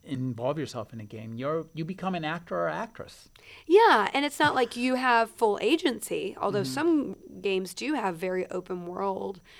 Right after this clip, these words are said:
Speaker 2: and, um, you feel a lot more agency, like Skyrim or even Grand Theft Auto.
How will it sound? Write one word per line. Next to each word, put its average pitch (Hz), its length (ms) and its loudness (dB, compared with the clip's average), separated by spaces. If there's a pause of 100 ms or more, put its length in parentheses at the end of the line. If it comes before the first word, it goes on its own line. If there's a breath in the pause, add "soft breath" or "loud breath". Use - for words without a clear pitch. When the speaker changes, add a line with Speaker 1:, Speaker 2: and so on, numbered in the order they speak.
(200 loud breath)
Speaker 2:
and, 180 520 -6
um, 175 420 -8
you 180 120 -8
feel 185 360 -4
a 180 60 -2
lot 214 300 6
more 190 260 2
agency, 180 720 -4
like 170 180 -12
Skyrim 240 680 0
or 180 80 0
even 240 340 -2
Grand 190 320 -2
Theft 196 200 -6
Auto. 202 480 4